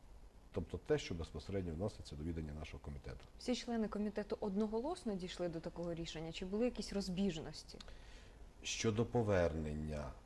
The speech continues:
Speaker 1: в комітет і проведення комітетських слухань було одноголосне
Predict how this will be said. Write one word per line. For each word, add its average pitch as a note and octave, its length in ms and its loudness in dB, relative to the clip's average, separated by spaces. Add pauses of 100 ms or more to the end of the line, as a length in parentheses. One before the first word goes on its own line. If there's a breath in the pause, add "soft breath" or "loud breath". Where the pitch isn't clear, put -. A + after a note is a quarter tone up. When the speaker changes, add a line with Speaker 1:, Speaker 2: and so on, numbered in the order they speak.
(200)
Speaker 1:
в - 60 -12
комітет E2+ 640 2 (380)
і E2 320 4 (100)
проведення D#2+ 580 4 (540)
комітетських E2+ 680 0
слухань C#3 480 -2 (180)
було E2 280 0
одноголосне D#2 720 0